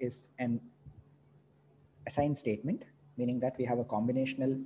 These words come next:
logic to return the value, but the value internally is updated once every clock cycle by incrementing in an internal register. We could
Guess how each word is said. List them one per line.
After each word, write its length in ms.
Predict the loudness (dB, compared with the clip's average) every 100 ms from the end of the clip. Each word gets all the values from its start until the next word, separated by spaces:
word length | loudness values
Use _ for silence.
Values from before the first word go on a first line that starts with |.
| -8 -2
logic 420 | 0 0 -6 -6
to 80 | -8
return 320 | -2 -2 0
the 60 | -2
value, 300 | -6 -4 -6 -6 -20 -20 -20 -8 0
but 120 | 2
the 80 | 6
value 320 | 8 8 6
internally 640 | 6 6 6 6 2 2
is 140 | 0 0
updated 480 | 0 2 2 0 -2
once 240 | 0 0 2
every 180 | 0 0
clock 280 | 0 0
cycle 320 | -2 -4 -4 -8 -10 -20 -2
by 240 | 2 2 0
incrementing 560 | -4 0 0 0 0 -4 -6 -20 -14 -4
in 200 | -2 -2 -10 -10 -2
an 100 | 0
internal 400 | 2 2 2 4
register. 460 | 4 4 -4 -8 -16 -20 -20 -20 _ _ -20 -20 -20 -20 -20 -20 -20 _ _ -20 -20 _ _ -20 -20 -20 _ _ -20 _ _ -20 -20 -20 -20 _ -20 -20 -20 -20 -20 -20 -20 -20 -2
We 100 | 2
could 280 | 4 4 2